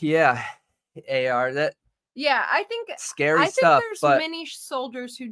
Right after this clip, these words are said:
Speaker 2: don't talk about what they experienced, <laughs> though,
Speaker 1: Oh.
Speaker 2: too.
Speaker 1: <laughs>
Speaker 2: And I, I don't think, I mean, it's just, there's different ways of handling it, okay? There's different ways. I have heard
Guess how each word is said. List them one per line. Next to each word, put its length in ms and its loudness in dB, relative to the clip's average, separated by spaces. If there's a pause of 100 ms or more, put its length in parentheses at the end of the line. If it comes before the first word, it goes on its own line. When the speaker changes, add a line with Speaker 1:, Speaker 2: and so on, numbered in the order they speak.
Speaker 2:
don't 280 -4
talk 300 -6
about 260 -8
what 180 -10
they 160 -12
experienced, 1120 -10
<laughs> 60 -10
though, 280 -2
Speaker 1:
Oh. 380 4
Speaker 2:
too. 480 2 (180)
Speaker 1:
<laughs> 200 -14
Speaker 2:
And 180 0
I, 200 0
I 180 4
don't 300 2
think, 300 -6 (420)
I 100 0
mean, 180 -4
it's 220 -8
just, 360 -6 (560)
there's 240 -2
different 380 0
ways 240 4
of 100 -8
handling 600 -4
it, 180 -12 (160)
okay? 480 -2 (120)
There's 300 -2
different 320 0
ways. 300 -2
I 160 6
have 340 2
heard 320 -2